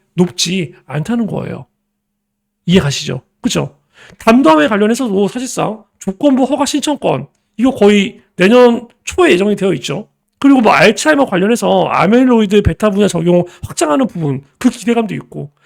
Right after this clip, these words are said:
에이벨 바이오 같은 경우는 누군가 얘기하더라고. "여기서 왜 이렇게 시원하게 안 가? 아이, 걔 잡주 아니야?" 아, 주식을 좀 안 했으면 좋겠어요, 이런 분들은. 지금 에이벨 바이오가 일봉상, 주봉상, 월봉상 신고가에 있어요.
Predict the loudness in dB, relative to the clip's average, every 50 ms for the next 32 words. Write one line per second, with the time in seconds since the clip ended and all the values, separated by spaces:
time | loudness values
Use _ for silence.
0 | -20 -20 -14 -2 0 2 2 2 2 2 0 -2 -2 -2 0 0 0 0 -2 -4
1 | -4 -6 -6 -4 -4 -2 -2 -2 -2 -2 -4 -6 -8 -6 -4 -4 -2 -2 -2 -2
2 | -2 -4 -4 -4 -4 -6 -6 -8 -10 -14 -16 _ -20 -20 -20 _ _ 2 2 2
3 | 2 2 2 2 2 0 0 -2 -6 -8 -8 -6 -4 -4 -2 -2 -2 -4 -6 -6
4 | -6 -6 -6 -4 -4 -2 -2 -2 -4 -6 -6 -4 -4 -4 -4 -6 -8 -6 -6 -6
5 | -6 -6 -8 -10 -12 _ -4 -2 -2 0 -2 -2 -4 -6 -6 -8 -10 _ _ _
6 | _ _ _ _ _ _ _ _ _ _ -12 -8 -6 -4 -4 -4 -6 -8 -12 -16
7 | -16 -12 -10 -8 -6 -6 -6 -6 -6 -4 -4 -2 -2 -2 -2 -4 -6 -8 -8 -6
8 | -6 -6 -8 -8 -10 -10 -10 -8 -10 -10 -14 _ _ _ -20 -20 -20 -20 _ _
9 | _ 2 4 6 6 6 6 6 6 4 4 2 2 0 0 0 2 2 2 4
10 | 4 4 4 2 2 0 -2 -2 0 0 -2 -2 -2 -4 -4 -4 -4 -2 0 0
11 | 0 0 0 0 0 0 0 2 0 0 -2 -2 0 0 0 0 0 -2 -6 -10
12 | -16 -20 -20 _ _ -8 -4 0 2 2 2 2 2 0 0 0 -2 -4 -4 -6